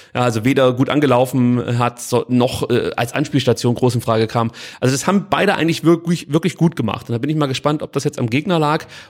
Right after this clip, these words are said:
oder ob das, äh, schon die Qualität von, ähm, Klimowitz und Führig war in dem Fall. Ähm, was auch auffällig war, Silas und Koulibaly haben das Spiel schön breit gemacht. Ja, Silas klebte auf der rechten Seite, Koulibaly auf der linken Seite.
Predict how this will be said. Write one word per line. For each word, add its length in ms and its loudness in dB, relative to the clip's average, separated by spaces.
oder 260 4
ob 160 0
das, 340 0
äh, 260 2
schon 180 -2
die 80 0
Qualität 540 0
von, 480 0
ähm, 340 -4
Klimowitz 320 2
und 140 0
Führig 320 0
war 100 -6
in 100 -6
dem 180 -10
Fall. 220 -12
Ähm, 400 4
was 180 0
auch 160 2
auffällig 380 0
war, 320 2
Silas 360 0
und 60 -4
Koulibaly 540 0
haben 420 2
das 120 0
Spiel 220 -4
schön 220 4
breit 260 0
gemacht. 380 -4
Ja, 160 2
Silas 560 0
klebte 340 2
auf 100 0
der 100 2
rechten 240 -2
Seite, 320 0
Koulibaly 560 0
auf 80 -2
der 100 -2
linken 240 0
Seite. 400 0